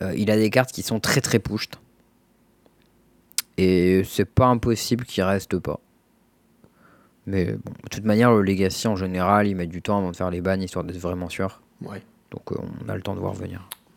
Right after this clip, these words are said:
Speaker 2: Moi, je parie sur un ban, mais
Speaker 1: Ça me choquerait pas, mais pour le moment, je pense pas.
Speaker 2: Ok.
Speaker 1: On passe à l'outro.
Speaker 2: Absolument.
Speaker 1: Euh,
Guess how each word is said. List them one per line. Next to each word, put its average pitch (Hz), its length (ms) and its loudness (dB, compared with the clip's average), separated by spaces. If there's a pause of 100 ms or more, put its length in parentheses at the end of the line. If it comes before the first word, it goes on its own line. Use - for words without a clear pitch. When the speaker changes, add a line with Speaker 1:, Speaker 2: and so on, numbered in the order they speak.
(120)
Speaker 2:
Moi, 127 100 2
je - 60 -6
parie 170 220 6
sur 160 160 0
un 123 60 2
ban, 101 180 -2
mais 101 300 -10 (1120)
Speaker 1:
Ça 107 80 -2
me 107 40 -4
choquerait 160 360 4
pas, 117 200 6
mais 127 220 2
pour 117 160 2
le 117 60 4
moment, 117 260 4
je - 80 -8
pense - 180 -4
pas. - 180 -10 (680)
Speaker 2:
Ok. 151 140 -6 (3000)
Speaker 1:
On - 280 -20
passe 110 200 2
à 113 60 8
l'outro. 123 460 2 (220)
Speaker 2:
Absolument. 120 580 0 (140)
Speaker 1:
Euh, 98 180 2